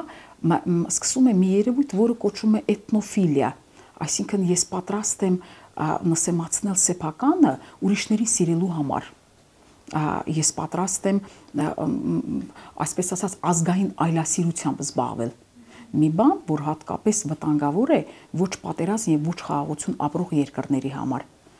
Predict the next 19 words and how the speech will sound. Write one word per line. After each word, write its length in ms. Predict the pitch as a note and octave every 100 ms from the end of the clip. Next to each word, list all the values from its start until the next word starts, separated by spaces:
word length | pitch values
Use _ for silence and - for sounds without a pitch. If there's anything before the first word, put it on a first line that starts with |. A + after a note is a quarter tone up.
| -
Այսինքն 540 | - C#3+ - - A#3+ A3+
մենք 260 | D3 C3+ - - -
իրավունք 480 | - D3 C#3 D3 D3
չունենք 500 | - - C3+ F#3 C#4+ - - _ _ - -
էթնոֆիլիայով 920 | - - E3+ - D#3+ C#3+ A#2+ A#2 C3 - - _ _ -
այլ 240 | E3 D3 -
ազգասիրությամբ 1000 | - D3+ D3 C3+ - C#3 C3+ - C3 - -
տառապել, 560 | C3+ - C3+ - D4 F4+ - - - -
եթե 400 | D3 D3+ D3 C4+ F#4+
և 300 | D#3+ D3+ -
նոսրացնել 800 | E3 D#3+ - C#3+ - D3+ C3 - - _
մեր, 260 | - C3+ -
ա, 180 | - C#3 C3+
մ, 240 | - C3+
ինքնության 540 | - - D3+ D3 C3+ C3
կառույցը, 540 | C3+ C3 C#3+ - E4
փոքրացնել, 720 | - D#3 D3 B2 - - B3 E4 - - - -
ա, 160 | - D3 -
մ, 220 | - C#3+